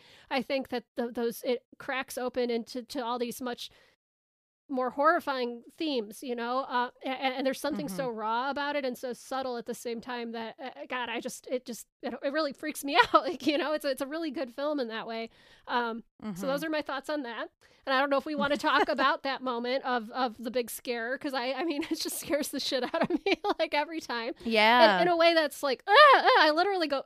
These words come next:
Speaker 1: "Ah," a little bit when I see it <laughs> happen, you know?
Speaker 2: Right. Well, it's so funny. Like, I watched it the second time and I knew it was coming, but I didn't, I, it still scared me.
Speaker 1: Mm-hmm.
Speaker 2: You know, it was really upsetting and I wasn't prepared for the, the, like, knocking over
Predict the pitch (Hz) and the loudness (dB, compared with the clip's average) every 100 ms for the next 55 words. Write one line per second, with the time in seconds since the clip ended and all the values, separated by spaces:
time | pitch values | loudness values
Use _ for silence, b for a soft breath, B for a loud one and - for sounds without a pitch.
0 | - 403 466 330 285 269 254 262 254 262 | 4 6 6 4 2 0 -2 -4 -2 -4
1 | 302 294 262 311 320 - 415 - _ 403 | -4 -2 -4 0 -2 2 2 2 _ -6
2 | - 440 302 285 B B B 240 285 294 | 0 -2 0 -6 B B B -4 0 0
3 | 156 b b - 349 370 440 - 349 392 | -2 b b -2 0 2 0 2 2 4
4 | 320 269 254 262 302 - 254 240 233 226 | 2 4 6 6 4 0 -6 -2 0 0
5 | 208 208 220 254 226 190 185 196 233 190 | -4 0 4 4 4 0 0 0 0 0
6 | 202 - 226 240 196 196 190 214 202 - | -2 -2 0 0 2 0 2 -2 -2 -12
7 | _ _ _ _ 87 - 139 180 214 - | _ _ _ _ -14 -10 -6 -6 -6 -6
8 | - 220 208 - - 180 196 277 262 269 | 0 0 -2 -10 -8 -6 -6 -6 -6 -6
9 | 262 185 175 - 190 185 180 190 196 185 | -6 -4 -4 -2 -4 -6 -6 -2 -2 -2
10 | 175 208 190 180 175 180 185 - 196 190 | -4 -2 -2 -2 -4 -4 -4 -10 -6 -2
11 | 180 180 190 170 165 160 160 175 160 175 | -2 -2 -6 -4 -4 -6 -6 -6 -4 -8
12 | 175 - 185 160 165 175 170 175 170 160 | -10 -6 -4 -4 -6 -8 -4 -4 -4 -6
13 | 156 | -8